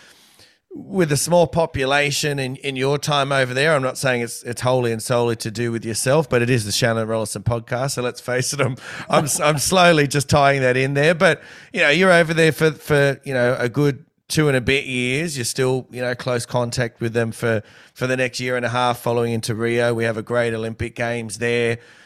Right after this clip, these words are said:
Uh, but along the way, a, a great ride with some world records, some phenomenal performances.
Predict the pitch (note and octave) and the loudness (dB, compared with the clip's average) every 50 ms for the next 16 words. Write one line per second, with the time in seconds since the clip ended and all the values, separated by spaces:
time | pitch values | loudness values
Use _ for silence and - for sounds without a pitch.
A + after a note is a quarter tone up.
0 | _ _ - - A#2+ A#2+ A#2+ A#2+ G#2+ C3 B2+ C3 C3 B2 B2+ C3 B2+ B2 A#2 A2+ | _ _ -12 -8 -6 -6 -4 -2 -2 0 2 2 4 4 2 2 2 2 2 2
1 | A#2+ A#2 A#2+ A#2 A#2 A#2+ B2 - B2+ A#2 G2+ A#2+ B2 B2 B2 B2 A#2+ A#2 A#2+ A#2 | 4 4 4 4 2 0 0 -2 -4 -4 0 2 2 2 2 2 0 2 2 4
2 | A#2 A#2 A#2 A2 G#2+ A2 A2 - A#2 G#2+ G#2+ G#2+ G#2+ G#2 F#2 G#2+ B2 B2+ A#2 - | 4 4 2 2 0 -4 -4 -4 -4 -2 -2 -2 -2 -2 -2 0 0 0 0 0
3 | - A#2+ A#2 A#2 A#2 A2+ - - A#2 A2 G#2 - - - B2+ A#2+ A#2+ A#2+ A#2+ A#2+ | -2 -2 0 0 0 -2 -4 -6 -8 -8 -8 -10 -4 -2 -2 0 2 2 0 0
4 | A#2+ A#2 A2+ A2 G#2+ G#2 - - - G#2+ - - A#2 A#2 A#2 A#2 A2 G#2+ - - | -2 -2 -2 -2 -4 -4 -2 -2 -2 -2 -2 -4 -2 -2 -2 -4 -6 -8 -6 -6
5 | A2+ A2 G#2 - | -6 -4 -6 -6